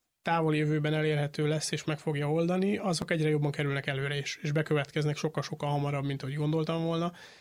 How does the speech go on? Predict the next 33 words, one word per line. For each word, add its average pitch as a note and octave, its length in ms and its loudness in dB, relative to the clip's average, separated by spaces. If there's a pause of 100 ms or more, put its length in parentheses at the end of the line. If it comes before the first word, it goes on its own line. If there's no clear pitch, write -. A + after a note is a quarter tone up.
(180)
Tehát D3+ 220 0
én E3 80 4
nem F3 180 6
tudom, D#3+ 240 2
hogy D#3 140 4
ez D3+ 160 2
hova D#3+ 200 2
fog D#3+ 200 -2
kifutni, F#3+ 720 -2 (540)
de E3+ 680 2 (600)
szerintem E3+ 600 0
veszélyt F3 360 0
mindenképpen F3+ 460 0
rejt D#3+ 200 2
magában, D#3 420 2
ha D#3 80 2
nem F#3 120 2
is D#3+ 120 0
olyan D3+ 160 2
szemszögből, D3 1040 -2
hogy C#3+ 240 -2 (340)
átvenni D#3+ 560 2
a C#3+ 80 2
világuralmat, D3+ 1000 2 (260)
inkább E3+ 340 2
olyan E3+ 180 4
szempontból, D#3 480 2
hogy D#3 220 0 (340)
nagyon E3 320 6
fölborítja C#3+ 600 2
azt, D3 240 0
amit D3 180 0
ma D3 200 2